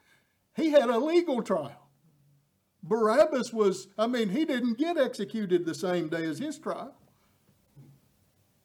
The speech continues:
Isn't that something? He was, uh, a-, and the, uh, evidence was not conjured up evidence or false evidence.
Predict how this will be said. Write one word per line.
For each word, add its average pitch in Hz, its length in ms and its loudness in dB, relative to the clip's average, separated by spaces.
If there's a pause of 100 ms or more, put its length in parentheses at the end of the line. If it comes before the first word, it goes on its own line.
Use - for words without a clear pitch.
(140)
Isn't 208 160 0
that 311 240 8
something? 165 380 -2 (760)
He 294 220 2
was, 202 500 2
uh, 180 380 4
a-, 208 320 -4
and 214 280 0
the, 180 380 4
uh, 175 300 6
evidence 247 920 4 (260)
was 226 280 8
not 226 380 4 (340)
conjured 220 580 2
up 311 340 10
evidence 190 640 4
or 196 280 4
false 277 420 4
evidence. 208 440 2